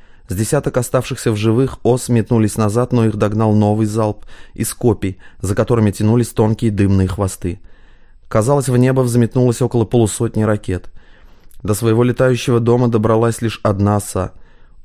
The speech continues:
Улей в ту же секунду дрогнул и с прежним гулом двинулся, набирая скорость в сторону солнца, скрылся за горой. Отряд соотечественников монстра, стоящего рядом с Матвеем,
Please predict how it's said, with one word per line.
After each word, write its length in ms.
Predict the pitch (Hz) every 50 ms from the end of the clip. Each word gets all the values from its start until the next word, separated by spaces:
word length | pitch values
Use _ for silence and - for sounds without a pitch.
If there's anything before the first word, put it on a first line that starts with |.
| - -
Улей 240 | 120 127 139 131
в 80 | 123 -
ту 160 | - 120 113
же 100 | 104 104
секунду 460 | 95 - 107 - - 107 98 90 95
дрогнул 560 | 92 92 95 98 107 120 120 127 120 117 120 - - - - - -
и 80 | -
с 80 | 98 -
прежним 420 | - - 135 151 143 147 143 131
гулом 300 | 117 117 120 123 123 117
двинулся, 460 | 107 101 101 110 120 113 110 - - 113
набирая 340 | 107 101 104 104 104 98
скорость 460 | 92 - - 113 117 117 113 - - -
в 60 | -
сторону 360 | - - 110 107 110 110 107
солнца, 540 | - - - 104 92 90 - - - - - - - - - - - - -
скрылся 500 | - - - 101 104 107 104 - 95 95
за 120 | 95 104
горой. 380 | 98 101 90 90 85 87 - - _ _ _ _ _ _ _ _ _ _ _ _ _ _ _ _ _ _ _ _ _ _ _ _ -
Отряд 340 | 101 - 110 120 139 143
соотечественников 1000 | - 156 139 131 - - 139 104 - 120 - - 120 113 107 104 - 107 95 -
монстра, 560 | 110 104 107 123 131 - - - 95 107 120 - - - - - - - - - - -
стоящего 640 | - - 107 95 98 110 110 - - - 107 101
рядом 260 | 101 104 98 101 95
с 100 | 92 -
Матвеем, 480 | 113 101 101 - 95 95 90 87 -